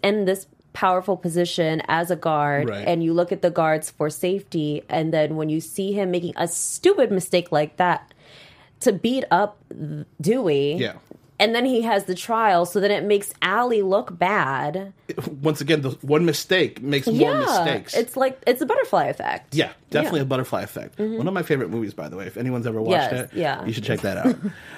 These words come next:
Speaker 2: Um, but, I mean, in, in that sense, with Dewey, with Dewey on trial and, and him acting the way he's acting,
Speaker 1: Mm-hmm.
Speaker 2: I think he's acting the way he's acting and all tough and rough because he thinks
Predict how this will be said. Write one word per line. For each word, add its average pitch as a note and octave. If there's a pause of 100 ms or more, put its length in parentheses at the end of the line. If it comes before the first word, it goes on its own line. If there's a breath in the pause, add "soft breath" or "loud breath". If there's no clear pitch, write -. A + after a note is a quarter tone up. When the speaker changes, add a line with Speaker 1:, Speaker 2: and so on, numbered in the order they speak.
(120)
Speaker 2:
Um, B2 (140)
but, D#3+ (160)
I D#3
mean, E3+ (480)
in, E3+
in E3
that F3+
sense, A#2+
with C3
Dewey, C3
with B2+
Dewey D#3
on C3+
trial A#2
and, B2 (100)
and C3 (100)
him G#3+
acting F3
the D#3
way C#3+
he's B2
acting, A#2+
Speaker 1:
Mm-hmm. F3+
Speaker 2:
I D3
think C4
he's G#3+
acting F3+
the F3
way D#3
he's C3+
acting C#3+
and B2
all B2
tough C#3
and A#2+
rough C3+
because -
he B2
thinks -